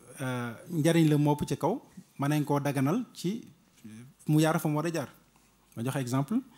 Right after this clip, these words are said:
euh, boo jëlee communauté bi nga xam ne dañoo nekkoon Canada, musulman yi, bañ demee ba dajaloo, ne ñun kat ku fi bëgg kër, il faut nga def li américain naan mortgage, il faut nga dem lebi ci banque ba ñu am xëy sa kër pendant vingt-cinq ans.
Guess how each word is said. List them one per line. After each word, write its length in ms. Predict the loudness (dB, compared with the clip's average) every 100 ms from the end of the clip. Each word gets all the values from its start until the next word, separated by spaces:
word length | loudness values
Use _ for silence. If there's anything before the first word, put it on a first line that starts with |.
| -20 -20 -20 -10
euh, 120 | -6
boo 140 | -2
jëlee 720 | 0 2 2 0 -2 -2 -6 -2
communauté 460 | 0 0 0 -4
bi 80 | -4
nga 100 | -4
xam 120 | -2
ne 80 | 0
dañoo 120 | 0
nekkoon 280 | -2 -4 -4
Canada, 320 | -4 -4 -2
musulman 400 | -2 -2 -2 -4
yi, 60 | -4
bañ 160 | -4 -4
demee 200 | -4 -4
ba 100 | -4
dajaloo, 380 | -2 -2 -2 -6 -12 _ _ _ _
ne 100 | -2
ñun 180 | 0 0
kat 160 | -2 -6 -8 -20 -20 -20 -20 -12
ku 100 | -4
fi 80 | 0
bëgg 220 | 0 -2
kër, 200 | -4 -4 -6 _ _ _
il 80 | -6
faut 140 | -2 -2
nga 100 | 0
def 400 | -2 -6 -12 -14 -20 _ _ _ _ _ -8
li 100 | -2
américain 360 | 2 4 6 6
naan 140 | 6
mortgage, 480 | 6 4 2 -6 -12
il 80 | -8
faut 120 | -4
nga 120 | -4
dem 220 | -2 -2
lebi 220 | -2 -6
ci 80 | -8
banque 240 | -6 -6 -4
ba 80 |
ñu 220 | -4 -6 -8 -14
am 240 | -12 -12 -14 -4
xëy 140 | -4
sa 100 | -2
kër 160 | -6 -4
pendant 220 | -2 -2
vingt-cinq 340 | -2 -2 -4
ans. 80 | -6